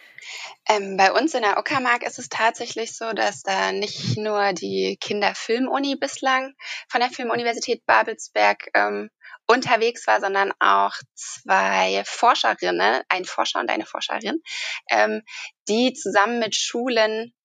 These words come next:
im Rahmen eines Forschungsprojektes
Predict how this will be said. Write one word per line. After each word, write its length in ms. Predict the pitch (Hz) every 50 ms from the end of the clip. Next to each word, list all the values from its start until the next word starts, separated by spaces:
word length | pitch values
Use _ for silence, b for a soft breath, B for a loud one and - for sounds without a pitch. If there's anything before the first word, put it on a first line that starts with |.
| _ _ _ _ _ _ -
im 100 | 202 214
Rahmen 280 | 196 185 196 - -
eines 180 | - - 208 -
Forschungsprojektes 1400 | - - 113 - - - 107 104 - - _ - - 95 98 98 101 98 - _ - 92 95 - - - - - _